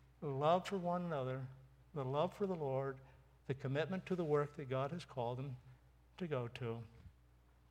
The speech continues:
they're there to serve the Lord. We have a great opportunity, friends.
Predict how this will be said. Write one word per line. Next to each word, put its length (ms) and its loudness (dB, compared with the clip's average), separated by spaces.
they're 120 -2
there 320 0
to 60 -4
serve 300 -2
the 80 0
Lord. 300 -2
We 140 2
have 140 4
a 40 0
great 200 6
opportunity, 600 0
friends. 480 -4